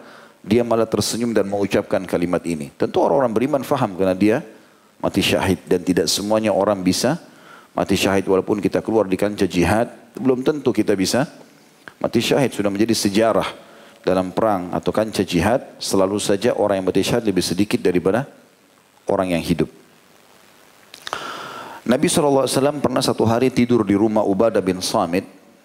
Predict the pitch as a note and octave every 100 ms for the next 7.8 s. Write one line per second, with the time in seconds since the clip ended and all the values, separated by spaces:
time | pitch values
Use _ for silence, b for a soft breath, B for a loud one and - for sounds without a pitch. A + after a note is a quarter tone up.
0 | _ _ F#2 A2+ A2 G#2 G2+ F#2+ G2 G2+
1 | F2+ F#2+ F#2 G2 A2+ F2+ E2+ E2 F#2+ D#2
2 | - G2+ F2 F#2 C#3 - - - B B
3 | B B - A#2 B2 G#2+ B2 D3 B2 A2+
4 | B2 C#3 B2+ D3 E3+ E3+ - - - A2
5 | A2 G#2 - A2 G#2 G#2 F#2+ C3+ D#3 -
6 | - - G#2 A#2+ B2 A2+ A#2+ G#2+ G#2+ B2+
7 | B2 A2+ G2 F#2+ - G#2+ F#2+